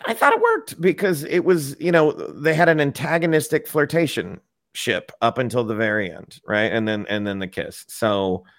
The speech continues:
you know, to me, you know, as a kid, I didn't know anything about, like, every movie had a love story, so it was all just, you know, par for the course.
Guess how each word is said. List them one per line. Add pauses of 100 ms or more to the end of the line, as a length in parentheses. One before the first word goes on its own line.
(440)
you
know,
to
me,
you
know,
as
a
kid,
I
didn't
know
anything
about,
like,
every
movie
had
a
love
story,
so
it
was
all
just,
you
know,
par
for
the
course.